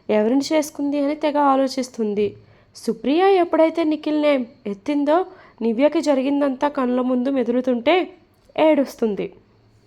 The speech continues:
నివ్య ఏడుస్తుంటే సుప్రియ తన ఆలోచనల్ని పక్కన పెట్టి,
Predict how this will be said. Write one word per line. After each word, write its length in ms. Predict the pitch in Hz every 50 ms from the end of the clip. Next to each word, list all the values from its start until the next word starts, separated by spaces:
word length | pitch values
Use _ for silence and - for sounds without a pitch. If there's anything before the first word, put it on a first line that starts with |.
| _ _ _ _ _ _ -
నివ్య 540 | 226 226 226 220 226 294 320 349 349 339 311
ఏడుస్తుంటే 720 | 294 294 302 302 - 294 277 269 254 311 359 359 339 - - - - - - - _ -
సుప్రియ 600 | - 285 262 - - 294 311 285 269 269 320 370 - - - _ _ - 320 320
తన 60 | 302
ఆలోచనల్ని 720 | 294 269 254 247 269 294 302 294 320 311 294 302 294 294 294
పక్కన 340 | 294 277 254 - 262 262
పెట్టి, 400 | 262 254 262 254 262 - 311 320